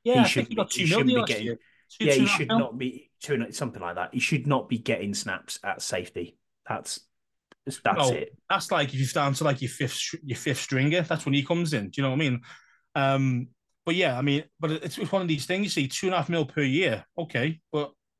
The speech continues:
Speaker 1: but give him a three-year deal, so you know he's gonna be for three years.
Speaker 2: Mm-hmm.
Speaker 1: So you know that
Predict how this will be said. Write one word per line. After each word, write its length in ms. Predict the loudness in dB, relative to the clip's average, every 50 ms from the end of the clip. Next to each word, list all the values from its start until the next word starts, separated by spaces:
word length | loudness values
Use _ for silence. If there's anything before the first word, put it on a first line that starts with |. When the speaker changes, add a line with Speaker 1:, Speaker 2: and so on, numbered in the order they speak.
| _ _ -4
Speaker 1:
but 160 | -2 -2 0
give 180 | 0 0 2 2
him 60 | 2
a 60 | 0
three-year 400 | 0 2 4 4 6 6 4 4
deal, 260 | 4 2 2 2 0
so 80 | 0 -2
you 60 | -2
know 60 | 0
he's 120 | 0 0 0
gonna 140 | 2 0
be 40 | 0
for 80 | -2 -4
three 220 | -10 -12 -12 -6
years. 440 | -2 0 0 0 0 -2 -6 -8 -12 _ _ _ _ _ _ _ _ _ _ _ 0
Speaker 2:
Mm-hmm. 120 | 2 4 4
Speaker 1:
So 60 | 2
you 80 | 0 -2 -4 0
know 180 | 2 4 4 4
that 220 | 4 4 2 0